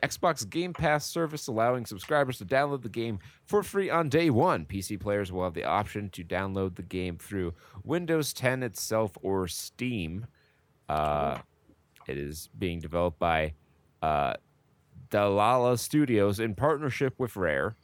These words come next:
Speaker 1: Uh, so I guess Rare is only on here, uh, symbolically.
Speaker 2: Hmm.
Speaker 1: I don't think anyone who worked on the original Battletoads is still employed at Rare.
Speaker 2: Yeah, I was gonna say, like, 'cause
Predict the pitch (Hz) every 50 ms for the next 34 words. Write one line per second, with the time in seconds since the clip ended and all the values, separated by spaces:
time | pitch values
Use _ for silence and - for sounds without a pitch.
0 | _ _ _ _ _ _ _ - 82 69 64 71 82 - - 90 80 78 78 73
1 | 80 80 78 78 - - 90 87 85 82 82 80 87 80 80 78 82 78 76 78
2 | 78 76 80 82 76 76 76 71 - - 65 65 57 52 - - - 87 78 71
3 | - 90 104 92 69 - - - 64 57 87 107 - _ _ - - _ _ _
4 | - - 170 160 143 123 117 - _ _ _ - 101 92 90 85 98 95 90 90
5 | 95 98 95 92 90 87 85 82 80 78 76 - _ _ _ _ _ _ - -
6 | 104 90 87 85 82 82 80 73 - - 95 95 98 98 92 - 92 87 85 82
7 | 80 80 80 78 - 85 80 76 73 73 73 71 76 76 - 82 76 76 73 69
8 | - - - - _ _ _ _ _ - 90 85 78 - - - - 104 82 80
9 | 76 73 - - 104 110 104 85 64 50 - 71 71 60 50 - 90 101 - -
10 | - - _ _ _ _ - 147 131 120 117 120 - 143 147 139 139 170 170 156
11 | - - 147 143 127 120 120 120 - _ - 139 131 117 - -